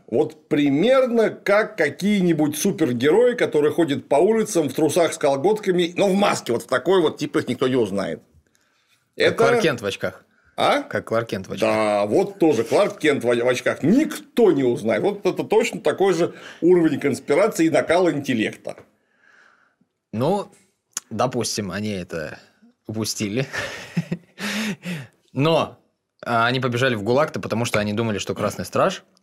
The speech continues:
Speaker 2: который там сидит, э,
Speaker 1: Выведет
Speaker 2: зна-,
Speaker 1: их, понятно, да,
Speaker 2: знает,
Speaker 1: это
Speaker 2: где комната.
Speaker 1: Конечно, конечно, это ясно.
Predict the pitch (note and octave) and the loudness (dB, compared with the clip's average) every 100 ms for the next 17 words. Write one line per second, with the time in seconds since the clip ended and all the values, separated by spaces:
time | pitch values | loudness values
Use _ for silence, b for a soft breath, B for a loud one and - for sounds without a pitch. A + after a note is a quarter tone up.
0 | _ - G2 F#2+ F#2+ F2+ - F#2 E2 - | _ -8 -4 -4 -6 -6 -4 -4 -6 -14
1 | _ _ _ _ - - G2+ B2 - - | _ _ _ _ -12 -8 0 2 2 2
2 | - F#3 F#3 F#3+ E3 B2 - A2+ A2 C3 | 2 0 2 2 2 2 0 -2 2 4
3 | C#3 C#3+ C3+ B2 B2+ G#2 F2 F2 E3 A2 | 4 2 2 0 0 -4 -2 -2 0 -2
4 | - - B2+ A#2 - B2 C#3+ G#2 - - | -6 -4 -2 -2 -2 -2 0 -2 -4 -14